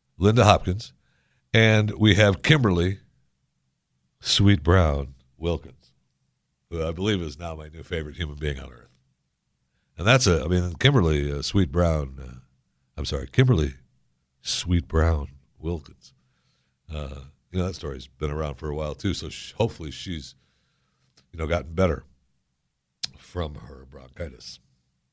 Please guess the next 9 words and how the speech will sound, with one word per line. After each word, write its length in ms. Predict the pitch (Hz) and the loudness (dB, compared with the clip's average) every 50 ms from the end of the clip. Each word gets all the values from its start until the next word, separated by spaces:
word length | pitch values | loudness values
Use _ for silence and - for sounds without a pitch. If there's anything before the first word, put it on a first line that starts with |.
| _ _ - | _ _ -16
that, 300 | 76 73 65 - _ - | -14 -14 -14 -16 _ -18
uh, 80 | 67 | -14
smoke 420 | - - - 65 80 80 76 - - _ _ _ _ - | -12 -12 -10 -8 -8 -10 -10 -10 -14 _ _ _ _ -14
brought 240 | 76 69 64 62 | -14 -14 -14 -14
on. 160 | - - 55 50 _ _ _ _ _ _ _ _ _ _ _ | -20 -20 _ _ _ _ _ _ _ _ _ _ _ _ _
So 140 | - - 151 | 0 2 2
if 120 | 143 117 | 2 2
you 140 | 135 147 135 | 2 0 -2
have, 800 | - - - 170 220 226 208 160 127 123 131 139 135 127 - | -2 0 0 0 4 4 6 6 6 6 4 4 0 -2 -6